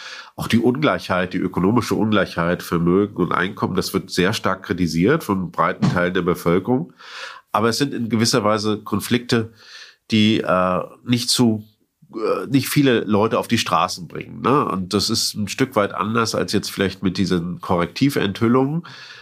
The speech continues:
äh, wo es ein moralisches Entsetzen gibt, äh, über, äh, solche, äh, solche Treffen und, äh, die, äh,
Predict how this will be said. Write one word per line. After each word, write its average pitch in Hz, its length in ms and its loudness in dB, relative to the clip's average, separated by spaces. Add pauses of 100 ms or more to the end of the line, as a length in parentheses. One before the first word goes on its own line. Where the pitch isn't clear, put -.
(140)
äh, 95 240 2
wo 98 220 4
es - 340 -2
ein 104 60 0
moralisches 98 1000 2 (140)
Entsetzen 139 760 -2
gibt, - 640 -2
äh, 101 240 2
über, 104 1080 2
äh, - 20 -2
solche, 104 680 2 (640)
äh, 95 340 2 (180)
solche 101 320 0
Treffen 127 580 0
und, 101 360 0
äh, 101 240 2
die, 104 420 2
äh, 98 220 -2